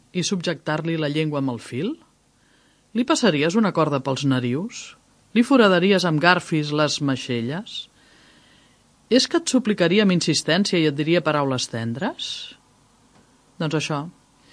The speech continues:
a Can Tremendes ens proposen Arca Mínima, un petit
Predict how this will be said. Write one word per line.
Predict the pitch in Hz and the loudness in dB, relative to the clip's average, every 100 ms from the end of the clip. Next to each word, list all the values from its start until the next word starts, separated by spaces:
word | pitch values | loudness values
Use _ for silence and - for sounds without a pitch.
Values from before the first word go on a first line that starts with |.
| - - - _ | -20 -20 -20 _
a | 156 | -2
Can | 170 170 | 0 2
Tremendes | 180 175 170 185 | 2 2 0 0
ens | 175 156 - | -2 -4 -6
proposen | 160 156 143 156 220 247 - _ _ _ _ _ _ _ _ 175 | -2 0 0 0 -4 -6 -12 _ _ _ _ _ _ _ _ 2
Arca | 202 - 233 262 285 - _ - | 4 2 -4 -4 -4 -10 _ -4
Mínima, | 139 123 120 117 110 - _ 165 | -2 0 0 -4 -6 -14 _ -6
un | 156 | -4
petit | 147 143 165 | -2 -2 -4